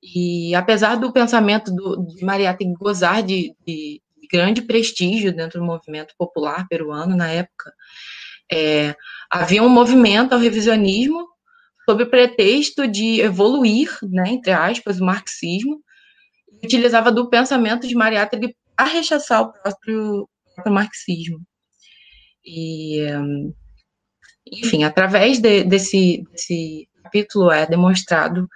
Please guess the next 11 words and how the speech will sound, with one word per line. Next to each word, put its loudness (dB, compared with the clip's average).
a -18
forma 4
como 2
a 2
mulher 2
peruana -2
é -4
vista -8
pela -4
sociedade, -4
é, -6